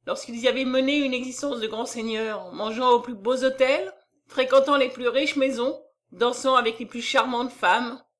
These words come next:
jouant chaque nuit des milliers de couronnes, et tout cela sans posséder un sou. L'autre exploit avait eu lieu en Allemagne,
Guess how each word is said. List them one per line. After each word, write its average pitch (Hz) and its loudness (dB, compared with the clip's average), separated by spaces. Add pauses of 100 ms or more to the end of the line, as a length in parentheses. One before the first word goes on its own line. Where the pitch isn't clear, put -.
(120)
jouant 254 2
chaque 269 0
nuit 294 -2
des 269 -2
milliers 262 0
de 269 -2
couronnes, 262 0 (380)
et 214 -8
tout 294 -2
cela 220 -2
sans 202 -4
posséder 208 -6
un 202 -2
sou. 196 -14 (1400)
L'autre 262 -2
exploit 320 0
avait 269 4
eu - -4
lieu 262 2
en 254 2
Allemagne, 233 2